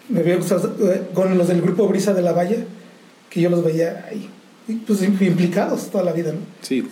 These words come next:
Speaker 2: claro,
Speaker 1: Sí,
Speaker 2: del Rosario.
Speaker 1: pero no, hay veces que, que no porque seas malo, sino que no se da la circunstancia,
Speaker 2: Sí, claro.
Speaker 1: porque o son, o son socios,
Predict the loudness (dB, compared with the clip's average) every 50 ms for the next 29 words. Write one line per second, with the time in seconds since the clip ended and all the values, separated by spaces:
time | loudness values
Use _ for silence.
0 | -8 -6 -4 -2 -2 -2 -2 -2 -4 -6 -4 -2 0 2 2 4 4 4 4 4
1 | 4 4 2 0 -4 -8 -10 -12 -6 -2 0 2 4 4 2 2 2 0 0 0
2 | 0 0 0 0 -2 -6 -8 -12 -16 -18 -20 -20 -20 -10 -4 0 2 4 4 4
3 | 4 2 2 2 0 0 2 2 4 4 4 4 4 4 2 2 0 -4 -10 -14
4 | -16 -12 -6 0 2 2 2 2 2 2 2 2 2 2 2 2 2 2 2 0
5 | 0 0 0 2 2 2 2 2 0 0 -2 -2 -6 -8 -10 -8 -4 -2 0 2
6 | 2 2 2 2 2 2 2 2 2 2 2 2 4 2 2 2 2 2 2 2
7 | 0